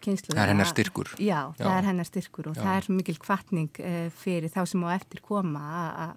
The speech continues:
Speaker 1: að þora að láta í sér heyra og, og prófa sig áfram og gera nýja hluti.
Speaker 2: Mhm. Atli.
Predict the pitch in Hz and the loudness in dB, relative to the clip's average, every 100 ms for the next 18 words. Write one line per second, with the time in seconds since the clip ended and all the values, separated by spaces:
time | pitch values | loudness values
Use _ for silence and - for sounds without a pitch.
0 | - 175 - 170 214 196 175 170 170 170 | -6 -4 -6 -6 -2 0 0 -2 -2 -4
1 | 175 170 - 175 175 160 147 139 151 - | -4 -6 -4 -2 -2 -2 -4 -4 -6 -8
2 | - - - - 196 196 262 277 247 - | -14 -18 -18 -2 -2 2 2 2 2 0
3 | 220 214 196 - 151 220 220 202 - 254 | 0 2 2 0 0 2 2 0 -2 0
4 | 196 208 180 202 - 214 - 101 95 104 | 2 2 0 -2 -8 -6 2 2 2 -4
5 | _ _ - 110 101 | _ _ -4 -4 -4